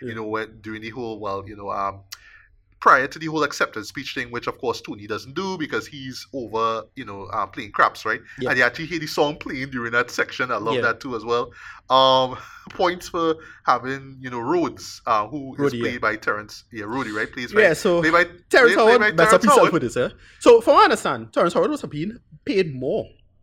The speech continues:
Speaker 1: than, than, uh, Robert
Speaker 2: Than, than
Speaker 1: Downey Junior
Speaker 2: Robert,
Speaker 1: in this
Speaker 2: o-,
Speaker 1: film,
Speaker 2: okay.
Speaker 1: in this movie, if I remember correctly. And then it, he wanted more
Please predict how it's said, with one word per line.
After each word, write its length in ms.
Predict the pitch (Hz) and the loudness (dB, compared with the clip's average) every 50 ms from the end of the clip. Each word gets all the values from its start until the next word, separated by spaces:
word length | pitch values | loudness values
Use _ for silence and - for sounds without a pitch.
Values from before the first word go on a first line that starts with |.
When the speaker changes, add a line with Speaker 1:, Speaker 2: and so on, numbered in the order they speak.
| _ _ _ _ _ _ _ _ _ _ _ _ _ _ - | _ _ _ _ _ _ _ _ _ _ _ _ _ _ -6
Speaker 1:
than, 260 | 139 123 117 117 120 _ _ - | -6 -6 -6 -6 -14 _ _ -12
than, 360 | 135 127 131 123 117 113 110 _ _ - | -8 -4 -4 -4 -4 -6 -12 _ _ -6
uh, 380 | 135 123 117 113 110 104 104 107 - _ _ _ _ _ _ _ _ _ _ _ _ _ _ _ _ | -4 -2 -2 -2 -2 -4 -6 -10 -12 _ _ _ _ _ _ _ _ _ _ _ _ _ _ _ _
Robert 220 | - 143 139 127 123 | -2 2 2 4 4
Speaker 2:
Than, 40 | 127 | 4
than 140 | 135 156 | 2 2
Speaker 1:
Downey 0 | |
Junior 160 | 165 160 151 139 | 2 2 2 2
Speaker 2:
Robert, 100 | 143 151 | 2 0
Speaker 1:
in 60 | 147 | 0
this 100 | 156 165 | -2 -2
Speaker 2:
o-, 40 | 147 | -4
Speaker 1:
film, 160 | 139 107 98 | -4 -4 -6
Speaker 2:
okay. 320 | 147 - 151 147 156 - - - | -8 -4 -4 -4 -4 -4 -6 -4
Speaker 1:
in 80 | 151 135 | -2 -2
this 140 | 160 165 190 | -2 -2 -2
movie, 240 | 143 104 87 - - _ _ _ - - | -6 -8 -8 -14 -20 _ _ _ -8 -4
if 100 | 170 - | 0 2
I 40 | |
remember 260 | 196 185 165 143 135 135 | 2 2 2 0 -2 -2
correctly. 360 | - 143 123 - - - - _ _ _ _ _ _ _ _ _ _ _ _ _ - | -4 -4 -6 -8 -12 -20 -20 _ _ _ _ _ _ _ _ _ _ _ _ _ -4
And 160 | 139 135 131 | -2 0 2
then 380 | 143 147 151 151 156 151 156 - _ | 4 4 4 4 2 -4 -8 -12 _
it, 140 | - 143 - _ _ _ _ | -14 -14 -14 _ _ _ _
he 220 | _ - 202 185 | _ -6 -2 0
wanted 260 | 165 139 117 160 156 | 0 0 0 0 -2
more 300 | 143 139 127 113 104 - | -2 0 -2 -2 -4 -8